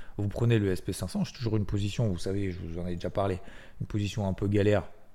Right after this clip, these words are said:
toujours à la vente sur le, sur le S P cinq cents, que je garde, que j'avais ouverte à quatre mille trois cent soixante-six exactement.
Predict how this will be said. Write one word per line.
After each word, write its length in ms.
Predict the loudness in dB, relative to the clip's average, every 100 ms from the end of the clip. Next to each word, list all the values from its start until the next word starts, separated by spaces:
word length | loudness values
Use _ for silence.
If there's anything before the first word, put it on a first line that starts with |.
| -2
toujours 240 | 2 6
à 20 |
la 100 | 6
vente 200 | 4 2
sur 160 | 0 -2
le, 180 | -2 -2
sur 180 | -4 -4
le 120 | -4
S 120 | -4
P 120 | -4
cinq 140 | -2 0
cents, 260 | 0 0 -6 -14 -12 -6
que 80 | -4
je 100 | 2
garde, 380 | 6 6 4 -2 -8 -14 -18 -20 -12
que 100 | -8
j'avais 220 | -4 -2 0
ouverte 320 | 0 0 -4
à 40 |
quatre 300 | -8 -8 0
mille 120 | 0
trois 200 | 0 -2
cent 140 | -2 -4
soixante-six 580 | -4 -4 -6 -6 -8 -6
exactement. 540 | -6 -4 -2 -2